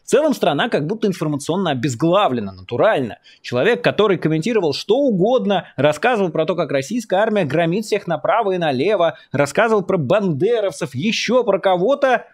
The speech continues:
молчит, рассматривает яблоки и конфеты без сахара. Фактически, то, что его нет, это для меня не очень плохо, <laughs> мне абсолютно наплевать. Дай бог, он пропадет навсегда.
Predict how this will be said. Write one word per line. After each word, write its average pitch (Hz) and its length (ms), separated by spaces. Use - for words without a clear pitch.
молчит, 147 520
рассматривает 165 640
яблоки 202 520
и 165 100
конфеты 151 520
без 135 240
сахара. - 600
Фактически, - 840
то, 214 120
что 220 160
его 208 220
нет, 302 260
это 247 240
для 170 180
меня 190 300
не 247 100
очень 285 240
плохо, 226 320
<laughs> 127 60
мне 233 100
абсолютно 208 460
наплевать. 143 500
Дай 185 140
бог, 202 240
он 147 80
пропадет 170 500
навсегда. 151 460